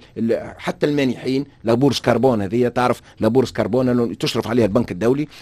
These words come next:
وأنه الدول هذه ثم شركة إيطالية تجي تعطينا طرف فلوس باش هي تواصل ت-، ت-، تواصل في خدمة و-،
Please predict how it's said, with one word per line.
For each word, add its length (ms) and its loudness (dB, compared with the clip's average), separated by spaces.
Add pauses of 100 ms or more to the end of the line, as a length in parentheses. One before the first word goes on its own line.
وأنه 460 4
الدول 360 4
هذه 220 4
ثم 220 2
شركة 320 2
إيطالية 400 0
تجي 240 2
تعطينا 320 -2
طرف 240 0
فلوس 340 0 (220)
باش 300 4 (100)
هي 280 6
تواصل 480 4 (160)
ت-، 360 2 (500)
ت-، 280 -2 (1200)
تواصل 320 4
في 120 -6
خدمة 320 0
و-، 240 4